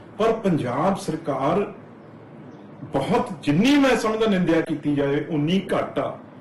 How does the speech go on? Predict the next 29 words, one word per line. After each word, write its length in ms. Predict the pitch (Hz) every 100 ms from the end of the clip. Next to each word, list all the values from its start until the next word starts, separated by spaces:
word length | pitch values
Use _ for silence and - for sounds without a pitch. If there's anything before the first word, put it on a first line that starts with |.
| - - - - - -
ਉਦੋਂ 220 | 143 156
ਤੁਸੀਂ 240 | 147 143 147
ਦਿੱਲੀ 320 | 135 143 170
ਦੀ 180 | 185 165
ਗੱਲ 140 | 151
ਕਰਦੇ 340 | - 165 147 170
ਸੀ, 120 | -
ਉਹ 100 | 285
ਤੁਸੀਂ 300 | 226 190 233
ਤਾਂ 140 | 269
ਪੰਜਾਬ 440 | 233 214 185 185 190
ਦੀ 100 | 226
ਸਰਕਾਰ 420 | 226 214 185 180
ਹੋ, 440 | 226 277 240 131 - - - - -
ਤੁਸੀਂ 240 | - - 226
ਤਾਂ 120 | 247
ਕੋਈ 120 | 254 196 -
ਬੇਗਾਨੇ 460 | 143 147 151 175 214
ਨਹੀਂ 180 | 214 208
ਗੇ 80 |
ਕਿਤੇ। 240 | 208 196 185
ਬੇਗਾਨਾ 640 | 269 247 127 151 180 214
ਚਲੋ 400 | 220 226 - - - -
ਕੋਈ 240 | - 240 294
ਵੀ 80 | 294
ਨਹੀਂ 180 | 247
ਗਾ 260 | 185 135 - - -
ਦੇਸ਼ 400 | 143 - -
'ਚ, 40 | -